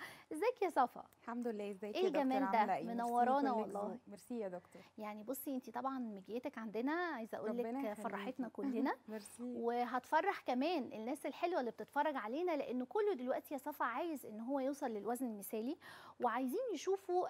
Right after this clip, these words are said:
Speaker 1: آه، حالات حقيقيه فعلًا خست على كورس الاناسيليوم ويتاكدوا من ده بنفسهم. فاحنا الاول بقى عايزين تقولي لنا، انتي نزلتي قد ايه في وقت قد ايه مع كورس الاناسيليوم في البدايه كده؟ <laughs>
Speaker 2: آه، انا في البدايه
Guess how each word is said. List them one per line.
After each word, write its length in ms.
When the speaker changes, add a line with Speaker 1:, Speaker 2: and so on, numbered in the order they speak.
Speaker 1:
آه، 120
حالات 500
حقيقيه 640
فعلًا 400
خست 340
على 200
كورس 340
الاناسيليوم 800
ويتاكدوا 600
من 180
ده 180
بنفسهم. 580
فاحنا 600
الاول 360
بقى 400
عايزين 520
تقولي 280
لنا، 260
انتي 460
نزلتي 760
قد 220
ايه 280
في 60
وقت 220
قد 260
ايه 200
مع 160
كورس 340
الاناسيليوم 560
في 120
البدايه 420
كده؟ 160
<laughs> 280
Speaker 2:
آه، 240
انا 220
في 120
البدايه 480